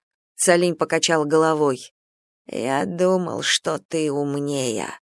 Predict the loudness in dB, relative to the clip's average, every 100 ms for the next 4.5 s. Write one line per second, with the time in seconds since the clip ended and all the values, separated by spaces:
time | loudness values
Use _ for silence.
0 | _ _ _ -6 -2 -2 0 0 0 -2
1 | 0 2 4 4 2 2 0 0 -4 -2
2 | 0 0 0 -4 -2 0 0 0 0 0
3 | 0 -2 -4 -2 -4 0 0 0 0 -2
4 | -2 -2 -2 -4